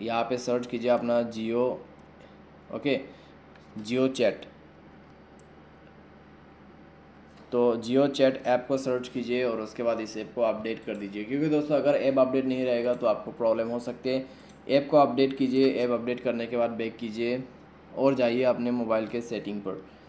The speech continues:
सेटिंग पर जाने के बाद दोस्तों आपको यहाँ पे क्या करना है, स्क्रॉल डाउन करना है, ऐप एंड नोटिफिकेशन पे जाना है, ठीक है।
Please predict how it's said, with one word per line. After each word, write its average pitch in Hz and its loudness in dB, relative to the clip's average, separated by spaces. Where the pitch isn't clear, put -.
सेटिंग 139 2
पर 151 6
जाने 143 2
के 147 -2
बाद 143 6
दोस्तों 131 2
आपको 127 4
यहाँ 117 2
पे 131 -2
क्या 127 2
करना 113 2
है, 123 2
स्क्रॉल 117 2
डाउन 120 4
करना 110 2
है, 123 2
ऐप 120 4
एंड 135 6
नोटिफिकेशन 120 -2
पे 135 -2
जाना 113 2
है, 95 -6
ठीक 135 0
है। - 4